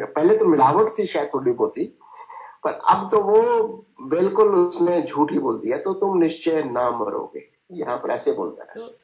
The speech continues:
Speaker 2: इस किताब का जो शीर्षक है, title है, "कैसे चुनाव करे कि पछताना न पड़े",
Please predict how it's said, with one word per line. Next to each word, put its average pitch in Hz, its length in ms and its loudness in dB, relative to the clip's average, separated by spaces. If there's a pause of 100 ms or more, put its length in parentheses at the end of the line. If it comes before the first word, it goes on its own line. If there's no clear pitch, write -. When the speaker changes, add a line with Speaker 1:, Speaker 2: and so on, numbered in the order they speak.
(140)
Speaker 2:
इस 233 220 -8
किताब 202 540 -4
का 254 80 -2
जो 226 540 0
शीर्षक 180 560 -6
है, 143 200 -4
title 139 460 -4
है, 139 240 -4
"कैसे 165 380 -4
चुनाव 175 460 -2
करे 160 300 -6
कि 175 300 -12
पछताना 160 640 -8
न 151 220 -4
पड़े", 113 340 -8